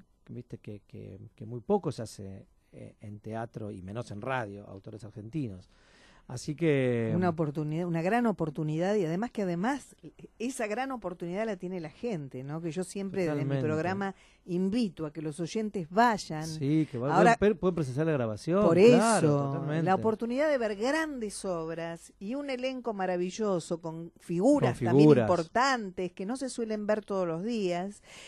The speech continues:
Speaker 2: y esto es bueno para apoyar y para promover. Así que muy pronto, amigos de aquí de Argentina y del mundo, viajeros que vienen a Buenos Aires, tienen que saber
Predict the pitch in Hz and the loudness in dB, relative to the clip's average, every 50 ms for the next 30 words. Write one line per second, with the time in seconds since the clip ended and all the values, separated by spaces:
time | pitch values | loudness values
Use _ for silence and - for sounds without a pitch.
0 | - - - 220 196 220 285 320 - _ - 247 220 214 233 220 - - 175 180 | -20 -12 -6 -2 0 2 2 2 0 _ -4 -2 0 0 -2 -2 -4 -6 0 2
1 | 220 247 240 214 190 185 170 - 156 151 151 - - 151 151 139 - 233 247 226 | 4 4 4 2 -2 -6 -4 -4 -4 -4 -4 -4 -6 -6 -6 -2 0 2 2 4
2 | 214 185 170 175 - - - - _ - 180 - - - 156 156 156 147 - 147 | 2 0 0 -4 -8 -16 -20 -20 _ -8 -8 -6 -4 -4 -4 -4 -4 -4 -4 -4
3 | 147 143 143 143 139 139 131 120 117 139 151 - _ _ - - - - - - | -2 -2 -2 -2 -2 -2 -4 -6 -8 -12 -14 -18 _ _ -20 -20 -20 -20 -10 -10
4 | 160 143 - 226 190 - 220 214 - 190 185 226 285 302 294 233 - 247 226 196 | -8 -6 -6 -8 -2 0 0 0 0 -2 -4 -2 0 -2 -2 0 2 2 2 2
5 | 185 180 175 - - 185 185 185 - 156 156 165 190 196 190 180 170 170 165 165 | 0 0 -4 -6 -6 -6 -6 -6 -8 -8 -6 -4 -4 -2 -2 -2 0 0 0 0
6 | 160 - - 143 139 151 147 - 180 175 170 160 147 - 151 143 143 143 - 226 | -2 -6 -10 -8 -6 -6 -6 -4 -2 0 0 0 -2 -4 -8 -10 -10 -6 -6 -4
7 | 247 233 208 175 160 156 147 147 151 147 156 180 226 247 247 226 190 175 165 170 | -4 -2 -2 -2 -4 -4 -4 -4 -4 -4 0 2 2 2 2 2 0 0 0 0
8 | 165 175 180 - _ _ _ _ - 143 143 165 160 - - - 285 277 247 202 | 0 0 -2 -6 _ _ _ _ -12 -4 -2 -2 -2 -2 -4 -4 0 2 2 2
9 | 175 147 - - 165 170 180 190 185 175 165 160 160 151 156 147 - - 180 160 | 2 -2 -4 -8 -8 -6 -4 -4 -2 -4 -4 -4 -6 -6 -6 -8 -6 -4 -4 -4
10 | 156 151 151 151 156 160 - _ _ - - _ _ - 302 302 285 240 190 175 | -2 -4 -4 -6 -6 -8 -10 _ _ -20 -20 _ _ -6 -2 0 0 0 0 -2
11 | 170 165 151 170 156 - - 170 165 165 160 160 160 160 160 170 | -6 -6 -6 -6 -8 -6 -4 -4 -2 -2 0 0 -2 -2 -4 -6